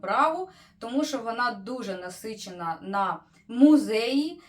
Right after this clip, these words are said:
та місця для відвідування, різні екскурсії. І вперше в Празі я була, до речі, саме в листопаді.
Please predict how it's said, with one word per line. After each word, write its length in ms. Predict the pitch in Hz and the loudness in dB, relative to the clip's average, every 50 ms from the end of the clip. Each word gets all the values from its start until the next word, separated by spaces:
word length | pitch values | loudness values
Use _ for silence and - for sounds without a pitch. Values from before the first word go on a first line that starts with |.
| _ _ | _ _
та 120 | - 247 247 | -6 -4 -4
місця 440 | 247 247 247 - - - 247 240 233 226 | -4 -6 -8 -8 -4 -2 -2 -2 -2 -2
для 80 | 214 202 | -6 -8
відвідування, 1040 | 190 202 175 175 170 180 202 240 269 254 294 311 311 320 302 294 294 294 285 - | -8 -10 -12 -12 -12 -12 -10 -10 -6 -4 -2 0 2 4 4 4 4 2 2 0
різні 500 | - 202 220 240 262 262 - 220 208 196 | -2 -6 -6 -6 -8 -8 -8 -8 -8 -8
екскурсії. 1000 | 190 - - - - - 214 214 240 269 - - - 285 302 320 320 - - - 220 | -10 -12 -14 -18 -16 -14 -12 -12 -12 -12 -14 -8 -4 -4 -4 -4 -6 -10 -12 -12 -12
І 40 | 214 | -12
вперше 640 | - - - - 262 254 240 214 208 - - 175 | -12 -14 -6 -2 0 2 2 2 0 -4 -8 -14
в 140 | 175 - _ | -14 -10 _
Празі 420 | 202 202 226 311 427 466 359 226 | -2 0 2 2 2 0 -2 -8
я 240 | 196 180 180 202 262 | -8 -6 -2 0 0
була, 240 | 285 330 320 311 302 | 0 0 0 -2 0
до 160 | 277 285 277 | 0 0 0
речі, 320 | 262 262 262 262 - 208 | 0 0 -2 -4 -8 -10
саме 340 | 190 - - 208 240 269 269 | -8 -4 -4 -2 -2 -2 -2
в 80 | 247 220 | -4 -4
листопаді. 760 | 214 226 226 - - - 208 202 - 156 147 147 - - - | -8 -10 -10 -10 -10 -12 -10 -8 -6 -6 -6 -6 -8 -14 -20